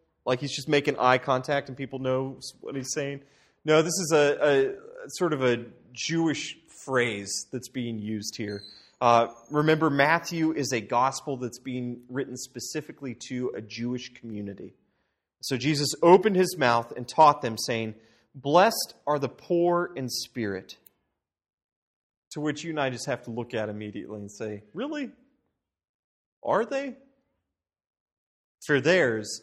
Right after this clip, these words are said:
is the kingdom of God." How does that work? I thought I had to be rich in the Holy Spirit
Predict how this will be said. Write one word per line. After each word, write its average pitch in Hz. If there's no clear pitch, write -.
is 127
the 123
kingdom 107
of 110
God." 95
How 220
does 190
that 156
work? 107
I -
thought 208
I 175
had 180
to 165
be 165
rich 165
in 175
the 143
Holy 214
Spirit 131